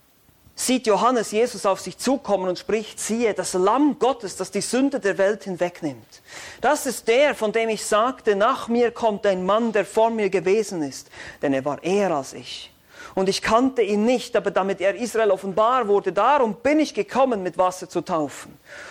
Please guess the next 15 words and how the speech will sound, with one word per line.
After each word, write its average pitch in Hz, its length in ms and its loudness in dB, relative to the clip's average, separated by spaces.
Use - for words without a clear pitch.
Und 143 160 -2
Johannes 151 400 -2
bezeugte 170 880 -4
und 151 160 -2
sprach, 143 460 -2
"Ich 165 220 -8
sah 175 320 0
den 170 240 -2
Geist 170 420 -2
wie 160 60 4
eine 156 200 0
Taube 170 300 -2
vom 151 200 -4
Himmel 180 260 0
herabsteigen, 147 880 -2